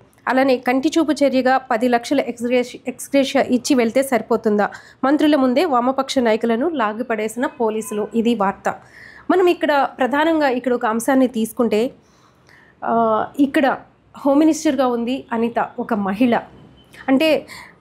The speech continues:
ముచ్చుమర్రిలో జరిగిన సంఘటన చాలా దారుణమైన సంఘటన. దీని, దీని గురించి ఒక రాష్ట్ర వ్యాప్తంగా, రాష్ట్ర వ్యాప్-, రాష్ట్ర వ్యాప్తంగానే కాదు, దేశవ్యాప్తంగా, ప్రపంచవ్యాప్తంగా కూడా చర్చ జరిగింది. అంటే ఒక స్కూల్లో జరిగే బాలికని విద్యార్థులు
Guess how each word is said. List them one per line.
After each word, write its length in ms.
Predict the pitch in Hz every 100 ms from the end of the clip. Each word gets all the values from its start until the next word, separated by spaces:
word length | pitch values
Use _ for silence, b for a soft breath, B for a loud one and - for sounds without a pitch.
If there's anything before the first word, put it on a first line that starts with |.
| - 254
ముచ్చుమర్రిలో 1040 | 277 277 349 359 339 330 320 349 359 - 240
జరిగిన 380 | 269 269 277
సంఘటన 840 | 269 262 233 254 294 294 247 226 254 - 262
చాలా 220 | 262 302
దారుణమైన 580 | 233 240 247 285 269 262
సంఘటన. 640 | 262 240 240 240 247 254 -
దీని, 400 | 214 240 233 240
దీని 220 | 226 247 240
గురించి 460 | 240 277 269 269
ఒక 220 | 233 240
రాష్ట్ర 360 | 233 214 226 277
వ్యాప్తంగా, 440 | 254 240 240 233
రాష్ట్ర 320 | 226 214 - 247
వ్యాప్-, 560 | 233 - - - -
రాష్ట్ర 260 | 226 240 277
వ్యాప్తంగానే 500 | 294 294 262 254 240
కాదు, 220 | 214 208
దేశవ్యాప్తంగా, 680 | 202 226 269 254 240 233 226
ప్రపంచవ్యాప్తంగా 840 | 226 220 254 277 247 240 240 226
కూడా 240 | 220 226 240 226
చర్చ 160 | 233
జరిగింది. 460 | 214 220 214 214 208 B B B -
అంటే 360 | 247 247 370 440
ఒక 160 | 269 247
స్కూల్లో 380 | 226 - 262 269
జరిగే 340 | 254 233 226
బాలికని 720 | 196 196 226 262 254 233 254
విద్యార్థులు 680 | 240 208 254 247 254 247